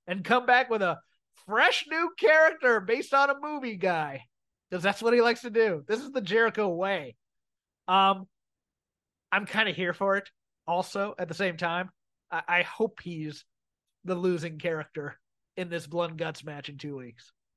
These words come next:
'Cause I think, I think he's still gonna be awesome in the match. But it's just one of those things where it's like, I, I am not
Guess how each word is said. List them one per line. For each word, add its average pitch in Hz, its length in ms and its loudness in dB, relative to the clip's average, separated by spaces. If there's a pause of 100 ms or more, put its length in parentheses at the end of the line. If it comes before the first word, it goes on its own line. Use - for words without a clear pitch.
(680)
'Cause 185 120 0
I 180 80 2
think, 196 400 0
I 196 80 0
think 226 220 0
he's 226 140 -6
still 381 200 -6
gonna 254 140 2
be 185 180 2
awesome 190 380 0
in 170 80 -10
the 156 60 -12
match. 160 560 -8 (720)
But 233 80 4
it's 240 100 0
just 415 180 -2
one 240 200 0
of 214 60 0
those 190 200 -2
things 196 320 -4
where 165 160 0
it's 165 140 -6
like, 170 180 -4
I, 196 120 -4 (760)
I 254 140 6
am 269 120 0
not 214 220 2